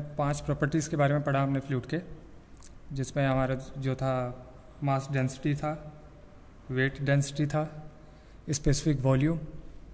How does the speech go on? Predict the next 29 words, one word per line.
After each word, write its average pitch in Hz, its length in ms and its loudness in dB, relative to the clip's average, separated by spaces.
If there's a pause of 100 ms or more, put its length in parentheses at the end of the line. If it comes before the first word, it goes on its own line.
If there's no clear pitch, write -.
(140)
specific 143 460 4
gravity 135 400 2 (920)
और 123 300 2
fifth 143 340 0
था 147 80 6
हमारा 143 220 6
viscosity, 139 540 0 (300)
जिसे 135 160 2
हम 131 120 4
क्या 131 100 4
बोलते 127 240 2
हैं, 160 60 2
श्यानता। 127 400 2 (1400)
तो 135 220 4
श्यानता 143 400 4
क्या 160 140 4
होती 156 160 2
है 165 60 4
हमारी, 165 240 2
एक 165 160 -2
तरीके 151 220 2
से 165 200 2
द्रव 135 280 2
के 170 80 4
गाढ़ेपन 143 400 4
से 151 340 2
related 131 400 4
हो 131 80 4
गई। 147 140 0